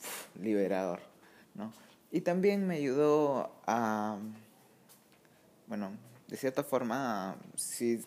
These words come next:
terminó siendo positivo. Por ahí hubo unas exposiciones y cosas así, donde mis papás me ayudaban a llevar mis cuadros al, a la galería y cosas así.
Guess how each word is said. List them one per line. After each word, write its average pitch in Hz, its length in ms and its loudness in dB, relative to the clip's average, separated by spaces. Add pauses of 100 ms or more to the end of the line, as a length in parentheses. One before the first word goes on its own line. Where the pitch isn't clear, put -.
(100)
terminó 117 280 -6
siendo 104 220 -6
positivo. 117 640 -6
Por 107 140 -2
ahí 110 140 2
hubo 117 140 4
unas 123 280 -2
exposiciones 117 680 -4
y 113 40 -10
cosas 110 320 -6
así, 143 420 -6 (560)
donde 92 460 -6 (120)
mis 98 160 -12
papás 110 460 -4
me 120 120 -6
ayudaban 104 380 -2
a 98 60 -4
llevar 95 220 -2
mis 98 160 -10
cuadros 95 560 -2 (120)
al, 82 380 -4 (480)
a - 80 -6
la 87 120 -2
galería 107 640 -4
y 101 80 -4
cosas 120 360 -10
así. 147 460 -4